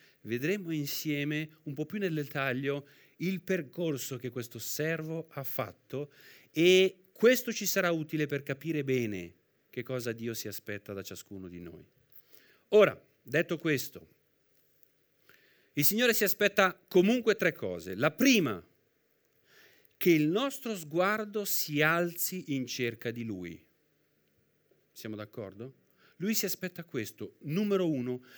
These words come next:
che il nostro sguardo sia rivolto verso di Lui, che qualsiasi cosa stia succedendo, che qualsiasi decisione noi dobbiamo prendere, la prima nostra preoccupazione sia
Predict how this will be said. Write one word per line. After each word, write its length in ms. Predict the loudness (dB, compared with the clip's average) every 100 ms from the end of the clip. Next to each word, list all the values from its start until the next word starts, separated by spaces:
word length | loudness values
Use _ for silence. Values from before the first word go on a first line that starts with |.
| -20 -6
che 120 | -4
il 60 |
nostro 560 | 0 0 0 -4 -10 -10
sguardo 580 | -8 -4 -2 -2 -4 -6
sia 260 | -4 -2
rivolto 540 | -2 -2 -2 -4 -8 -6
verso 340 | -4 -6 -8
di 100 | -8
Lui, 160 | -6 -6
che 160 | -6
qualsiasi 680 | 4 6 8 8 8 4 2
cosa 280 | 0 0 0
stia 220 | -2 -2
succedendo, 760 | -4 -6 -4 0 0 2 0 -2 -6 -2
che 160 | 0
qualsiasi 640 | 6 6 8 8 6 6 2
decisione 720 | 0 -2 -4 2 4 4 2
noi 160 | 2
dobbiamo 380 | 2 2 2 0
prendere, 760 | 2 6 6 6 8 10 8 0 _ _ _ _ _ _ 4
la 200 | 4 6
prima 400 | 8 8 8 6
nostra 400 | 4 4 2 4
preoccupazione 920 | 4 4 2 0 0 2 2 4 4
sia 400 | 4 6 4